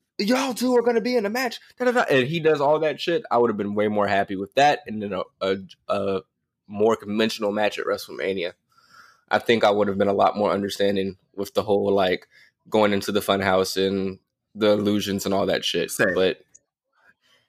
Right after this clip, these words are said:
Speaker 1: and then my question that I asked Miles was, "Okay, so this is what we got now, given the conditions. But what the hell were y'all gonna do if you packed out a whole stadium full of people? Is, were you gonna put this on the Jumbotron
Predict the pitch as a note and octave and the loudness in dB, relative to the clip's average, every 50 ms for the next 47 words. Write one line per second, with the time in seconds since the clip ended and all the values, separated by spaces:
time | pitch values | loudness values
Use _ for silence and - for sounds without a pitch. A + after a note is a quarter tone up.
0 | _ _ _ _ _ - D3 C#3+ D#3 F#3 F#3+ E3+ - - C3 D3 E3+ F3+ E3+ F3 | _ _ _ _ _ 0 2 4 4 4 4 2 0 0 2 2 2 2 2 2
1 | G3+ F3 E3+ D#3+ D3 C#3 C#3 C3+ A#2+ B2+ B2 A2+ - A2+ A2+ D3 F#3+ G3+ G3 - | 0 0 0 0 0 2 2 2 4 2 2 0 0 -2 -4 -2 -2 -2 -4 -4
2 | C3+ C#3 C#3 C3+ C#3 C#3 - - - E3 - - G#2+ G2 G2+ A2 - - B2 A#2 | -4 -4 -2 -2 -4 -4 -4 -4 -4 -4 -2 0 0 0 0 -2 -4 -2 -2 -2
3 | C#3 F3+ F3 C#3+ A#2 A2 F#2+ F#2+ G#2+ F#2+ F2+ G2+ E2+ - - F#2+ G2+ G#2 A2+ A#2+ | 0 -2 -2 -2 -2 -2 -4 -4 -4 -2 0 2 2 2 0 -2 0 2 2 4
4 | A#2+ A2+ G#2 - A2 A2 G2+ G#2 G2+ G#2+ G2+ G2 G2+ G2 - - G2+ F#2 G2+ A#2+ | 4 2 0 -2 -6 -6 -4 -4 -4 -2 -2 -4 -4 -6 -6 -8 -6 -4 -2 -2
5 | C3 - G2+ G2+ G#2 - - _ _ _ _ _ _ _ - C3 D3+ G3+ G3 G3+ | -2 -4 -6 -10 -10 -12 -14 _ _ _ _ _ _ _ -8 -4 -4 -4 -2 -2
6 | F3+ F3+ G3 G3 F3 D#3+ E3+ F3+ E3+ E3+ C#3+ A#2+ C3+ G3+ A#3 F#3 - - D3+ - | 0 2 2 4 4 4 2 2 2 2 2 2 2 0 0 0 -2 -4 -4 0
7 | E3+ E3+ F3+ - D#3+ D3+ C3+ A#2+ D3+ F3 D#3+ - - D3+ D#3+ E3+ F3 E3+ D#3+ C#3+ | 0 0 2 2 2 2 2 2 2 0 0 0 0 0 0 2 2 0 0 2
8 | E3 D3 A#2+ - - A#3 C#4+ - - - F#2+ - - - G#2+ A2+ A#2 B2 C3 D3 | 4 4 4 4 2 0 -2 -2 -4 -8 -12 -12 -12 -10 -8 -4 0 0 2 2
9 | E3 D3+ D3 C3 A#2 D3+ D#3+ E3+ D#3 E3+ C#3 A#2 G#2 C#3+ F3+ G3 A3 A3 - B3 | 2 2 2 2 2 2 0 2 2 2 2 2 2 2 2 2 2 2 2 2
10 | A3+ B3 D4 E4+ | 2 2 2 0